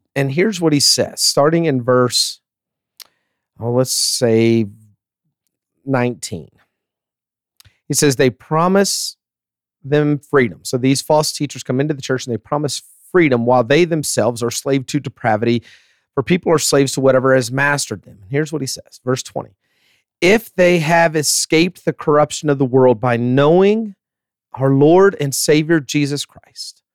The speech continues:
and are again entangled in it and overcome, they are worse off in the end than they were in the beginning."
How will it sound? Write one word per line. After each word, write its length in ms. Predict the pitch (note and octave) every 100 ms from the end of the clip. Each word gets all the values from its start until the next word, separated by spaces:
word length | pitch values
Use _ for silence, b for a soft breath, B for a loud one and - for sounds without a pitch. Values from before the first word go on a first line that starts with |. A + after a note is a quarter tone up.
| _ _ _ _ _ _
and 180 | C#3 D3
are 280 | D3 D3+ C3+
again 560 | C3 A2 D3 F3+ G#3
entangled 600 | D3+ C#3+ - D3+ D#3+ D#3 D3+
in 200 | C#3 C3+
it 180 | C#3 -
and 240 | B2+ C3 C3
overcome, 760 | C3+ C3+ C#3 - G2+ F2 E2 F2 _ _ _ _ _ _
they 180 | C3+ C3
are 160 | A#2+ A2+
worse 460 | A2 E3 G3+ - -
off 380 | B2+ A#2+ A#2 -
in 180 | C#3 B2+
the 180 | B2+
end 300 | C#3+ C3+ A2+
than 140 | G#2+ G#2+
they 100 | G#2+
were 340 | G#2 B2+ G#2
in 160 | - G#2+
the 100 | G2+
beginning." 460 | G#2 F#2+ F2 C#2